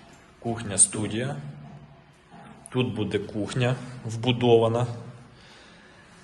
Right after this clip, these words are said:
Холодильник, там що там буде,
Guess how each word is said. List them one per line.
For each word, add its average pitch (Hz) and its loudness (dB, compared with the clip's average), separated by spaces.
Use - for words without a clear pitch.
Холодильник, 123 8
там 101 -2
що - 0
там 92 -6
буде, 95 -4